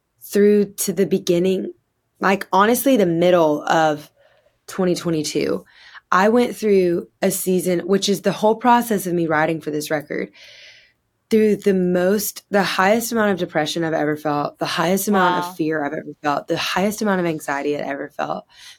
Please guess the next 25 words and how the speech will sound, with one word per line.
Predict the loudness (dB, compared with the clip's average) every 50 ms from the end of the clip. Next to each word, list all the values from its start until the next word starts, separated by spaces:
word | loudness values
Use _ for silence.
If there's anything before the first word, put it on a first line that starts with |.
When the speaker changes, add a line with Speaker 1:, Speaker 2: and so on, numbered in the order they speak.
| _ _ -2
Speaker 1:
And | 0 2
I | 2 0
Speaker 2:
Wow. | 0 0
Speaker 1:
only | 0 0 2 2 2 0 -2
say | -2 -2 -2 -2 -2 -2 -2
this | -2 -2 -2 -2 -6 -6
to | -6 -6 -6
say, | -4 -2 0 2 2 2 0 -2 -6 -10 _ _ _ -20 -20 _ _ _ _
I | 0 0 2
went | 2 2 2 0 0 -4 -8
through | -6 -2 0 2 2 2 0 0 -2
a | -4
series | -6 -4 -2 0 2 2 2 2 2 0 0
of | -2 -4 -6
panic | -8 -6 -6 -6 -6 -8
attacks, | -10 -12 -10 -8 -8 -8 -10 -6 -4 -4
like, | -4 -4 -6 -8
legitimate, | -6 -4 -2 -2 -2 -2 -4 -6 -6 -2 0 0 2 2 2 0 0 0 0 -2 -2 -6 _ _ _ _ _ _ _ _
probably | -8 -2 0 2 2 2 2 2 0 0
should | 0 0 0
have | 0
gone | 2 2 2 2 0
to | -2
the | -2 0
hospital | 0 0 -2 -2 -4 -4 -2 0 0 0 0 -2 -4 -6 -10